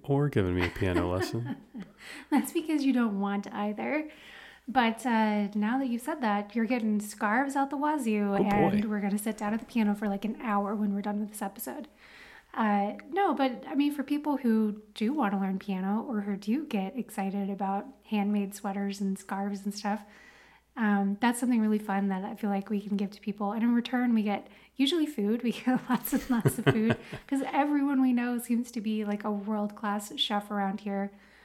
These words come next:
Speaker 2: It's kind of embarrassing. We can't live up to it. But yeah, I, I think of our network as not just something that enriches our lives and that's wonderful and enjoyable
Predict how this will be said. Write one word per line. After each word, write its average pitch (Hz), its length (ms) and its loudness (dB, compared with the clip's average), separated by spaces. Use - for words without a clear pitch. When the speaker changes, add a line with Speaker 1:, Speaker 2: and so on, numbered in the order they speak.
Speaker 2:
It's - 100 -20
kind 233 180 0
of 214 60 4
embarrassing. 202 500 0
We 202 120 2
can't 208 260 -2
live 196 100 -4
up 190 140 -6
to 208 160 -8
it. 214 240 -8
But 214 260 -2
yeah, 302 280 2
I, 240 240 4
I 240 140 2
think 269 220 2
of 220 100 0
our 220 100 2
network 202 560 0
as 196 520 0
not 214 280 2
just 220 440 -2
something 214 360 2
that 196 240 0
enriches 208 520 0
our 294 160 -4
lives 349 340 -4
and 220 100 0
that's 196 240 -2
wonderful 202 520 -2
and 196 100 -2
enjoyable 208 720 -4